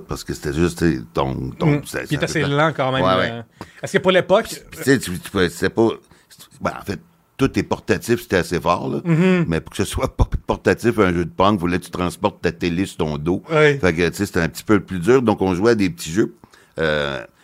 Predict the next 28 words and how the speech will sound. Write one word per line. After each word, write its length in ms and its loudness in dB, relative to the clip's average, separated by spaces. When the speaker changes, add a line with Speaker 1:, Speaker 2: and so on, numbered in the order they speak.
Speaker 1:
handheld, 480 2
là, 160 -6
tu 100 -18
sais, 60 -2
Speaker 2:
Oui. 60 6
Speaker 1:
là, 120 4
puis, 220 0
et 80 -2
puis 160 -6
le, 160 4
le 180 4
jeu 240 2
préféré 680 0
de, 240 -6
moi, 60 -12
j'étais 140 -2
à 40 6
une 100 4
école 280 2
de 120 2
gars 200 0
de 140 -2
soixante-dix-neuf 640 -2
à 60 -8
quatre-vingt-quatre 800 -2
faire 180 -2
mon 100 2
secondaire, 480 0